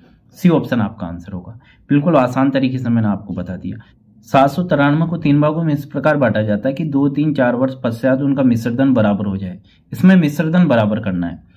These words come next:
रेट आपकी पाँच प्रतिशत है, उन भागों का अनुपात बताना है आपको। तीन भागों में बांटा ना सात सौ तिरानवे,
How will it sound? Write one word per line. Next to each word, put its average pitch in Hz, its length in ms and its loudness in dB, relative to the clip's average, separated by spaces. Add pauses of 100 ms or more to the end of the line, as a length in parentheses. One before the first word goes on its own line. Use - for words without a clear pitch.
(560)
रेट 156 200 4
आपकी 160 280 2
पाँच 135 280 0
प्रतिशत 147 540 -4
है, 180 60 2
उन 156 280 -2
भागों 127 320 0
का 139 80 2
अनुपात 117 340 2
बताना 92 400 -2
है 92 60 -2
आपको। 92 280 -8
तीन 123 260 2
भागों 120 220 0
में 127 160 4
बांटा 110 220 0
ना 180 120 0
सात 120 240 -4
सौ 127 120 -8
तिरानवे, 98 440 -2